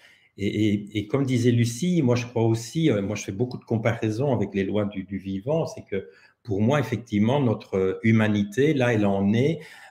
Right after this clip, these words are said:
à l'étape de la, de la crise de la quarantaine, qui est une crise existentielle, qui est une crise spirituelle, hein, puisque dans la tradition juive, on parle des cycles de trois fois sept. Trois fois sept, vingt et un, je suis adulte, vingt et un, quarante-deux, c'est ma vie sociale, ma place dans le monde.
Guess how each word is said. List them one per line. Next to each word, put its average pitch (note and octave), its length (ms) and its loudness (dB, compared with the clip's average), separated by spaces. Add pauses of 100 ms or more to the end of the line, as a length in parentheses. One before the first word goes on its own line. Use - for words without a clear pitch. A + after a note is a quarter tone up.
à G#2+ 80 -2
l'étape G#2 680 -2 (360)
de G#2 240 -4
la, F#2+ 640 -2 (220)
de G#2+ 120 0
la G#2 140 2
crise B2 420 -2
de A2 60 -2
la G#2+ 140 0
quarantaine, A#2+ 640 -2
qui G#2+ 100 -8
est G2+ 120 -10
une F#2+ 100 -6
crise G#2 300 -8
existentielle, G2+ 840 -4
qui A2+ 100 -8
est - 80 -10
une F#2 100 -8
crise - 240 -8
spirituelle, B2 640 0
hein, B2+ 80 4
puisque A2+ 280 -4 (400)
dans G2 60 -6
la G2+ 140 -2
tradition G2+ 520 -2
juive, G#2 440 4
on F#2+ 100 0
parle A2 240 0
des G2 120 -2
cycles G#2+ 340 -8
de F#2 80 -6
trois - 240 -10
fois - 180 -6
sept. - 400 -6 (280)
Trois - 160 -8
fois G2 140 -8
sept, G2 220 -4
vingt G2 240 -4
et G2+ 60 -2
un, G2+ 80 2
je G2+ 100 -4
suis - 100 -10
adulte, A2+ 360 -4
vingt F#2+ 200 -4
et G2 60 -4
un, F#2+ 80 -2
quarante-deux, G2 540 -4
c'est F#2 160 -10
ma F2 140 -10
vie F#2+ 120 -12
sociale, G2+ 400 -8
ma F#2+ 140 -2
place F#2+ 240 -8
dans F2+ 120 -10
le F2+ 60 -10
monde. D3 300 0